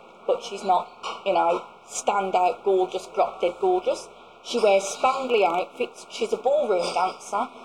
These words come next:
but she also happens to protect the cryptids hidden under the streets of this urban village that she lives in.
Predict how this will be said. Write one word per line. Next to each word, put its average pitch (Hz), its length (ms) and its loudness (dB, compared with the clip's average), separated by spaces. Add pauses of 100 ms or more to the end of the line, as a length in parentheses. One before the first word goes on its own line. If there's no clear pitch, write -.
(140)
but - 140 2
she 233 180 2
also 196 380 2
happens - 340 -6
to - 120 -6
protect - 420 -4
the - 60 -8
cryptids - 760 -4 (280)
hidden 208 300 -2
under 202 400 0
the 202 560 2
streets - 600 0
of - 260 -2
this - 320 -6 (100)
urban 208 520 2
village 247 380 0
that - 140 -4
she - 160 -12
lives 175 320 -6
in. 160 160 -4